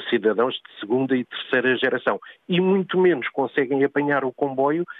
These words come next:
das oportunidades que a França, enquanto potência europeia, que quer guiar os destinos de uma Europa franco-alemã, se quiser, eh, eh, passa na sua agenda internacional. Portanto, estes,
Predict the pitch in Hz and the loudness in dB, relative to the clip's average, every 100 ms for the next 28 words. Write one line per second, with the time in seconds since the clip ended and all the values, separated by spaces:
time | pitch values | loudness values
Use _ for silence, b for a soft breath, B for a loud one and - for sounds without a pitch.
0 | B _ 113 156 139 156 - - 151 147 | B _ 0 0 2 0 -2 -4 0 0
1 | 147 151 - - - 135 - 151 165 - | 2 0 -2 -6 -2 -2 0 0 0 -2
2 | 117 - 123 117 - - 156 147 - 120 | -8 -2 -4 -4 -16 -4 -4 -2 -2 0
3 | 113 - 104 98 131 180 B B B - | 0 0 -2 0 -2 -4 B B B -8
4 | 120 - 143 139 - B _ _ 104 135 | -8 -2 2 2 0 B _ _ -4 0
5 | 143 143 123 - - - 143 131 110 107 | 2 0 -4 -10 -8 -4 -2 -2 -4 -2
6 | 110 110 107 113 110 - 95 80 B _ | -2 2 2 2 0 -2 -4 -4 B _
7 | - 120 107 - 107 98 110 113 - - | -4 -4 -4 -2 -2 0 0 -2 -4 -12
8 | 98 104 117 - B B - 139 113 135 | -4 0 0 -2 B B -4 -2 0 0
9 | 110 - B - _ 156 151 - 156 147 | -2 -10 B -20 _ -2 -2 -2 -2 0
10 | 143 - 151 139 - 143 143 143 139 127 | -4 0 2 2 0 -2 0 -2 -2 -4
11 | 131 127 - 117 95 73 - _ _ - | -4 -2 0 0 0 -2 -6 _ _ -6
12 | - 120 - - _ 170 143 - - | 0 -2 -2 -20 _ -2 -2 -2 -2